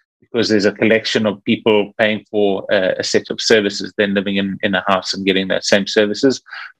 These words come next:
But really try and understand, uh, the levy. If someone says, "Look, my levy is, you know, three thousand rand a month," and the other person says, "My levy is seven thousand rand a month," generally it's not because one person's just cheaper than the other. It's because there's a different set of services that you get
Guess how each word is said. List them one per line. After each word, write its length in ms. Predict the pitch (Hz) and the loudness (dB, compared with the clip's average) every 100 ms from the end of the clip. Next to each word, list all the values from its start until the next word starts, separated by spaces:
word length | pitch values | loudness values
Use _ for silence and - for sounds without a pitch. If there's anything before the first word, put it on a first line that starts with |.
| - | 0
But 340 | 117 104 - - - | 2 0 -8 -14 -12
really 380 | 107 110 120 120 | -2 0 2 0
try 200 | - 120 | 0 0
and 100 | 107 | 0
understand, 640 | 107 98 - 113 101 98 - - | -4 -4 0 0 0 -4 -6 -2
uh, 240 | 101 98 95 | 2 2 0
the 120 | 104 | 2
levy. 400 | 101 95 95 - - - - | 2 2 -2 -6 -12 -20 -2
If 120 | 110 | -2
someone 300 | - 127 127 | 2 2 2
says, 320 | 110 120 107 117 | 2 0 2 0
"Look, 180 | 110 | 0
my 140 | 113 110 | 2 2
levy 300 | 117 110 110 | 2 2 0
is, 280 | 92 - - _ _ - | -2 -8 -12 _ _ -6
you 80 | |
know, 260 | 104 101 101 _ | -2 -2 -4 _
three 200 | - 135 | 0 2
thousand 340 | 131 127 123 123 | 4 2 2 0
rand 200 | 120 120 | 2 2
a 40 | |
month," 240 | 113 117 113 | 2 0 -2
and 120 | 110 | -2
the 80 | 107 | 2
other 160 | 110 120 117 | 2 0 -2
person 260 | 104 110 | -4 -4
says, 420 | - 107 98 - - | 0 2 0 -4 -2
"My 100 | 101 | 2
levy 240 | 107 98 | 2 0
is 100 | 98 | 0
seven 260 | 127 117 113 | 2 2 0
thousand 320 | 110 110 113 | 0 0 0
rand 200 | 110 104 | 0 0
a 40 | |
month," 260 | 98 107 98 _ _ - _ - | -2 -4 -4 _ _ -20 _ 0
generally 520 | 120 143 127 117 113 | 2 4 2 2 2
it's 280 | 113 113 - | 0 -2 -2
not 240 | 120 - | -4 -2
because 680 | 113 - 120 107 95 - - _ _ _ _ | -4 0 2 2 -2 -6 -8 _ _ _ _
one 180 | 113 107 | -2 2
person's 500 | 120 113 - - 104 | 2 0 -4 -6 -4
just 280 | - 110 - | -2 -2 2
cheaper 260 | 143 139 | 2 2
than 180 | 113 101 | 2 2
the 60 | 98 | 2
other. 220 | 98 110 | 2 2
It's 160 | 104 - | 0 -6
because 460 | - 120 110 - | -4 0 0 0
there's 200 | 110 101 | -2 -2
a 60 | 95 | 0
different 360 | 110 107 107 | -2 -4 -6
set 280 | - 107 - | -2 -2 -2
of 100 | 98 | -4
services 540 | - 107 104 104 98 95 | 0 2 0 -2 -4 0
that 200 | 98 104 | -2 0
you 100 | 95 | 0
get 280 | 104 101 | 0 -2